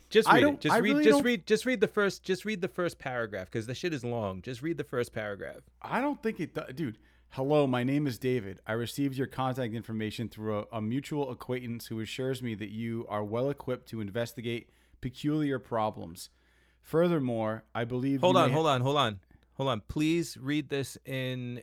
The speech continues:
Speaker 1: a, uh, use, use, like, a, a, use, like, a British accent, like, an educated British accent,
Speaker 2: Oh, dude,
Speaker 1: accent.
Speaker 2: I, I, I, I'm not good with that shit. <laughs> It's, let me just read this.
Speaker 1: Hello.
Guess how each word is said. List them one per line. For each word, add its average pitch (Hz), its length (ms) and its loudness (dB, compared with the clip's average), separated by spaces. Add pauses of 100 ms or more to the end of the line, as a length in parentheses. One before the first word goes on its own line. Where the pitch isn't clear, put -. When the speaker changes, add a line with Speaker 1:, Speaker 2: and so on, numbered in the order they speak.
(100)
Speaker 1:
a, 117 600 -4 (920)
uh, 110 420 -2 (720)
use, 131 280 -4
use, 139 240 0
like, 147 200 -2
a, 113 640 0 (1200)
a, 135 60 -12
use, 143 140 -6
like, 143 140 -4
a 127 120 0
British 123 440 -2
accent, 107 400 -6
like, 101 140 -8
an 92 80 -6
educated 107 560 -4
British 104 260 -4
accent, 98 400 -8
Speaker 2:
Oh, 151 220 4
dude, 180 200 -2
Speaker 1:
accent. 208 280 2
Speaker 2:
I, 196 340 0
I, 214 120 2
I, 240 40 0 (120)
I'm 247 160 -2
not 240 240 -2
good 127 180 -2
with 107 120 -8
that 107 180 -4
shit. 117 300 -10
<laughs> - 60 -20 (340)
It's, - 320 -8 (480)
let 359 120 -4
me 359 100 2
just 196 200 0
read 165 180 0
this. 175 160 4
Speaker 1:
Hello. 190 640 6